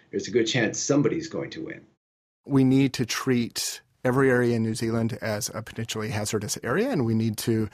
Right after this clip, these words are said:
Speaker 2: make sure that we have our precautions in place. We need to have our, um, earthquake measures, our, our earthquake plans, our, our provisions, everything that the, um, National Emergency Management Administration tells us to do, we need to do that. Um, I've also learned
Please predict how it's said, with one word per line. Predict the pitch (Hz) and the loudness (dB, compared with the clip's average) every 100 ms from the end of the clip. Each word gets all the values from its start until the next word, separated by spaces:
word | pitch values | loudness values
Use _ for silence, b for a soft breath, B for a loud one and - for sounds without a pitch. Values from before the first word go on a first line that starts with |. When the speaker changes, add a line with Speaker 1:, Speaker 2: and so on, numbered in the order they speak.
| B B | B B
Speaker 2:
make | 113 113 | -2 -2
sure | - 117 | 0 2
that | 110 | 2
we | 113 | 0
have | 110 | 0
our | 110 | -2
precautions | - 110 - 113 - 107 | -2 -8 -2 -2 -2 -4
in | 107 104 | -4 -6
place. | - 104 131 107 | -6 -6 -6 -4
We | |
need | 107 107 | -4 -2
to | 104 | -2
have | 107 104 | -4 -4
our, | 107 107 104 - b b 107 | -2 0 -2 -4 b b -6
um, | 101 | -4
earthquake | - 113 - 107 - | -2 -4 -2 -4 -2
measures, | 113 110 117 110 107 | -2 0 2 0 0
our, | 104 98 | -4 -4
our | 95 104 | -6 -6
earthquake | 95 110 - 104 - | -6 -6 -4 -6 -4
plans, | - 147 151 135 120 | -4 0 2 2 0
our, | 110 104 107 107 107 | -4 -4 -2 -2 -2
our | 107 | -6
provisions, | 101 110 110 110 117 110 | -6 -6 -2 -2 0 -2
everything | 113 117 117 110 | 0 0 -2 -4
that | 110 120 - | -4 -8 -8
the, | 120 123 - B B - | -6 -8 -10 B B -8
um, | 107 107 104 | -4 -2 -4
National | - 117 113 - 110 | -2 -2 0 -2 -2
Emergency | 110 107 120 110 | -2 -4 -4 -4
Management | 107 104 104 - 104 - | -4 -4 -6 -6 -8 -8
Administration | 107 110 107 - 110 110 104 104 - B B B | -6 -4 -4 -2 -4 -2 -4 -6 -8 B B B
tells | - 117 | -2 0
us | 113 | 0
to | - 117 | -4 0
do, | 143 160 | 2 4
we | 117 | 2
need | 113 110 | 2 -2
to | 98 | -4
do | 107 107 | -4 -4
that. | - 62 - B B B - | -6 -8 -10 B B B -2
Um, | 113 | 0
I've | 123 117 | 2 2
also | 135 - 127 | 2 2 2
learned | 117 113 113 | 2 0 0